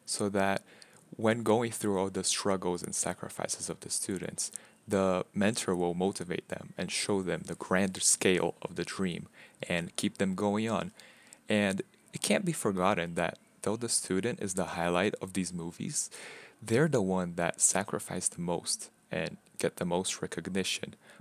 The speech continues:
But the mentor also sacrifices their time and parts of their life because they put so much energy to it. They'll teach you,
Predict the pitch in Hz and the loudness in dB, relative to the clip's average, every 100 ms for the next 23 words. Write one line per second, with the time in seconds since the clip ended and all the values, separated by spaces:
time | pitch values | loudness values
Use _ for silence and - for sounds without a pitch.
0 | - - 92 - _ 101 95 139 - 120 | -8 -2 0 -2 _ -2 0 2 2 2
1 | 98 78 - 87 90 - 76 85 - 87 | 2 0 2 2 0 0 0 2 -2 -2
2 | 87 80 - 85 92 120 - - - _ | -2 -2 0 2 2 0 -8 -20 -20 _
3 | 92 87 82 85 - - - - 107 104 | 0 2 0 -2 -8 -20 -20 -2 4 4
4 | 104 - 92 87 85 90 85 85 - - | 4 -2 0 0 2 2 2 0 -4 -6
5 | 90 90 87 87 - - - 87 87 - | -6 -4 -4 -4 -6 -2 -2 -2 -4 -6
6 | 95 85 - - - - 80 - - - | -4 -4 -6 -6 -4 -4 -4 -4 -4 -6
7 | - - - _ _ _ _ - 107 104 | -16 -20 -20 _ _ _ _ -4 2 2
8 | - 151 156 - - 85 | 0 -2 0 0 -2 -4